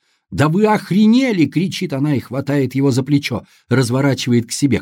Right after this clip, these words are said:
"Какого черта?" И осекается,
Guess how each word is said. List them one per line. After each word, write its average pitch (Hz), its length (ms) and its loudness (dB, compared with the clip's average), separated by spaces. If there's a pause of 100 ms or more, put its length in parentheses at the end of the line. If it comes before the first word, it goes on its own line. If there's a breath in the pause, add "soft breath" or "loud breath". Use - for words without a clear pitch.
"Какого 208 560 0
черта?" - 640 -4 (800)
И 90 80 -6
осекается, - 760 -8